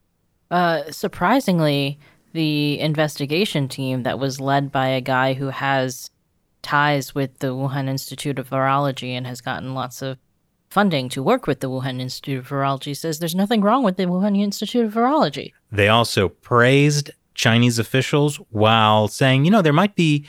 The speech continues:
Speaker 2: some legitimacy to what China's saying about it, that, hey, maybe the coronavirus actually came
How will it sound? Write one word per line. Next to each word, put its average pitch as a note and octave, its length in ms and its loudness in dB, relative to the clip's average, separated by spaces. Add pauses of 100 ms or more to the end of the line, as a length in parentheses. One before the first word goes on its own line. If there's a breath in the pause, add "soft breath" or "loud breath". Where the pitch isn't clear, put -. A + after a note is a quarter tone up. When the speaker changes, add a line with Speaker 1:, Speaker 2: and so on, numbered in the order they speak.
Speaker 2:
some C#3 240 2
legitimacy C3 520 2
to G2 60 0
what G#2+ 160 2
China's G#2+ 340 2
saying C#3 300 2
about F2 260 2
it, - 140 -12
that, G2 220 -4
hey, D3+ 160 2
maybe C3+ 260 2
the A#2+ 140 0
coronavirus A2 760 2
actually G#2 340 -2
came A#2 600 0